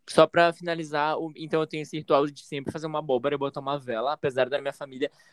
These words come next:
falar que acender vela dentro de casa não presta, que traz espírito. Mas, gente, é dia das bruxas, é dia dos espíritos, tá solto, o que que tem?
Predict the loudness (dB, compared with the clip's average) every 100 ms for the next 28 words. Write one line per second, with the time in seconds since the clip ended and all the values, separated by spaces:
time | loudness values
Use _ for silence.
0 | _ 0 2 2 -4 -10 -8 -6 -4 -2
1 | -2 -4 -10 -10 0 0 0 -4 0 2
2 | 2 -2 -6 -4 0 0 -2 -2 -2 0
3 | -4 4 4 4 2 8 8 8 6 6
4 | 4 2 6 6 8 6 0 2 2 2
5 | 2 2 6 4 2 -4 -4 -4 -4 -2
6 | -4 -6